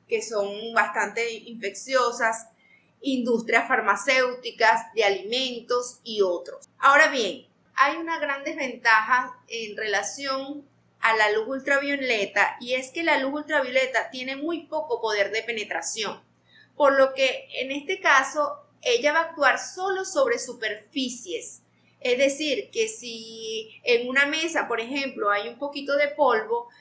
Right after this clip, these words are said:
solamente la superficie va a quedar libre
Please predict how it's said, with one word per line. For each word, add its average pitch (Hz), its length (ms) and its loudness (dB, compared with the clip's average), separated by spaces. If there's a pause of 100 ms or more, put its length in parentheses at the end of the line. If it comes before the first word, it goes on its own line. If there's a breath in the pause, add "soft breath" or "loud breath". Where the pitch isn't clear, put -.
solamente 359 640 2
la 339 140 0
superficie 277 1400 -6 (240)
va 262 120 6
a 262 80 2
quedar 269 360 4
libre 262 600 -4